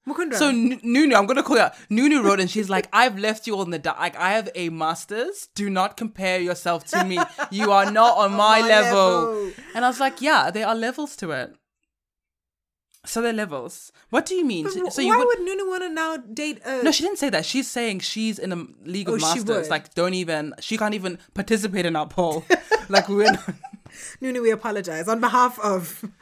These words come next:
Speaker 2: But that's not even the wo-, that's not even the spiciest. I mean,
Speaker 1: Oh my
Speaker 2: honestly,
Speaker 1: gosh.
Speaker 2: education for me isn't that serious.
Speaker 1: Really?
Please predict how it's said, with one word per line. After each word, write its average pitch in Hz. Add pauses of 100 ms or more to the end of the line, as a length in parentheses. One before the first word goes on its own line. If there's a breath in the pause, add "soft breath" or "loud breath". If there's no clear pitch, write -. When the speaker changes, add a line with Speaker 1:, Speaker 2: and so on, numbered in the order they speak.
(180 loud breath)
Speaker 2:
But 254
that's 311
not 339
even 247
the 175
wo-, 156
that's 202
not 294
even 208
the 170
spiciest. 143
I 175
mean, 175
Speaker 1:
Oh 190
my 180
Speaker 2:
honestly, 208
Speaker 1:
gosh. 180
Speaker 2:
education 180
for 160
me 151
isn't 151
that 143
serious. - (460)
Speaker 1:
Really? 202